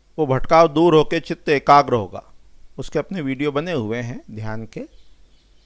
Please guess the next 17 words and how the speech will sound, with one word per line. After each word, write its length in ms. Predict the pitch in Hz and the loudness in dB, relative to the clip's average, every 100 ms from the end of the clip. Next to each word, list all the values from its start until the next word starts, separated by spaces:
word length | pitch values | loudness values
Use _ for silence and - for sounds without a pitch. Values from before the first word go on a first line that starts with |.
| _ _ _ _ - - - - _ - | _ _ _ _ -20 -20 -20 -20 _ -16
वो 120 | 120 | -10
जो 140 | 117 123 | -6 -4
वीटीटीसी 800 | 135 139 143 - 139 - 135 117 - | -4 -4 -6 -4 -6 -4 -6 -6 -4
प्लेलिस्ट 500 | 127 127 123 - 143 | -2 0 -4 -6 -6
में 160 | 139 | -4
है, 200 | 135 127 | -4 -4
उसका 260 | 110 - 143 | -8 -10 -10
सेकंड 300 | 156 147 156 | -8 -6 -6
नंबर 300 | 147 143 135 | -6 -6 -4
का 120 | 147 | -4
जो 140 | 139 | -6
लेक्चर 400 | 135 139 - 160 | -6 -6 -6 -4
है, 80 | 127 | -4
वो 120 | 143 | -6
मेडिटेशन 580 | 202 175 151 127 104 - | -8 -8 -8 -10 -12 -14
का 200 | 98 - | -18 -20
है। 140 | - | -20